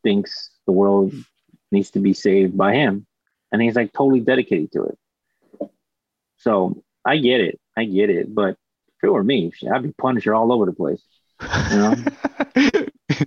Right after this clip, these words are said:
Speaker 1: jaywalking, boom, there goes your leg, you know? But, yeah, but I mean, I, I mean, what's, what's your standing on that?
Speaker 2: Uh, I agree with Peacemaker, man. I, I disagree with Batman's stance, 'cause I feel like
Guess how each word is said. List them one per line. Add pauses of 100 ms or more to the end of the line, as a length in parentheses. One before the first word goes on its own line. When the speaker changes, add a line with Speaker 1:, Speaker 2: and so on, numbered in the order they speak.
(380)
Speaker 1:
jaywalking,
boom, (120)
there
goes
your (100)
leg,
you
know? (1300)
But, (220)
yeah,
but
I
mean,
I,
I
mean,
what's,
what's
your
standing
on
that? (1200)
Speaker 2:
Uh,
I
agree
with
Peacemaker,
man. (680)
I,
I (100)
disagree
with (180)
Batman's
stance,
'cause
I
feel
like